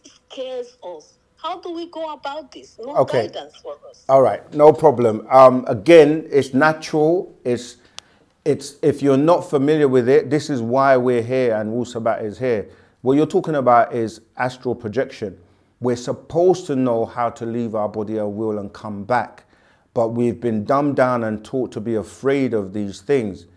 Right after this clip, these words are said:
Speaker 2: And as I explained before, there are different realms and you travel to these different realms. Um, most people do it in what they call sleep, or they think they're dreaming and they go to different realms and come back. But there are different types of dreams. So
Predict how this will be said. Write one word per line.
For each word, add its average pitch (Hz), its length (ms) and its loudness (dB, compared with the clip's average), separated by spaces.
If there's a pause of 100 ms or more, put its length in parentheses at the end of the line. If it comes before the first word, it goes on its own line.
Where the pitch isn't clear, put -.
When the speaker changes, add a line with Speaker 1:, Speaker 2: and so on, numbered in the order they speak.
(280)
Speaker 2:
And 110 120 -6
as 110 160 -2
I 113 120 2
explained 120 460 -2
before, 123 360 0
there 110 180 2
are 110 60 0
different 113 480 -4
realms 120 380 0
and 104 120 -4
you 110 120 -6
travel 127 400 -2
to 113 100 -12
these 104 200 -6
different 104 360 -10
realms. 110 320 -4 (520)
Um, 113 360 -2
most 147 260 0
people 139 240 -6
do 123 220 0
it 127 160 0
in 117 120 -6
what 107 160 -2
they 113 140 0
call 110 300 -8
sleep, 120 500 -6
or 110 160 -6
they 107 140 -4
think 113 260 -8
they're 104 160 -4
dreaming 117 760 -4 (360)
and 110 180 -6
they 110 100 -2
go 110 200 -4
to 107 120 -14
different 104 360 -8
realms 107 300 -4
and 101 120 -14
come 101 220 -10
back. 107 200 -4
But 110 140 -10
there 117 120 0
are - 20 0
different 143 480 -4
types 131 340 -2
of 104 160 -6
dreams. 110 400 -2
So 110 320 -6